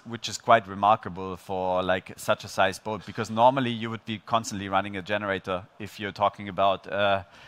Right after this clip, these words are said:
a thirty-seven meter boat. Um, here a few,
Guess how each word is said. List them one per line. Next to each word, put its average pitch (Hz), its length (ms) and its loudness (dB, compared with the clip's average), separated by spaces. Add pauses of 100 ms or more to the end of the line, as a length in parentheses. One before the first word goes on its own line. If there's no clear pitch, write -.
(200)
a 104 80 0
thirty-seven 101 600 0
meter 95 220 -10
boat. 82 340 -10 (1800)
Um, 101 340 4
here 123 320 2
a 113 60 0
few, 131 360 -6